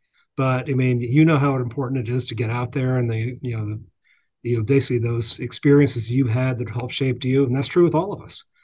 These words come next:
I mean, if it wasn't, you know, when I was in grad school in Connecticut, I was wading the flats in Long Island Sound trying to find striped bass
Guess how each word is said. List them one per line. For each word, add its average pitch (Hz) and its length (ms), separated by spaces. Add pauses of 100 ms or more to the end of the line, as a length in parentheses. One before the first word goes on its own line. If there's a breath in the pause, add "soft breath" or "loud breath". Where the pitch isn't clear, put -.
(540 soft breath)
I 127 60
mean, 135 120
if 117 80
it 139 60
wasn't, 156 540
you 135 120
know, 123 180
when 127 180
I 143 100
was 135 160
in 127 80
grad 139 300
school 135 340
in 113 100
Connecticut, 135 640
I 131 60
was 127 340 (340 soft breath)
wading 147 420
the 139 80
flats 143 440
in 127 80
Long 135 240
Island 131 300
Sound 135 400
trying 131 240
to 117 60
find 120 220
striped 127 320
bass 131 520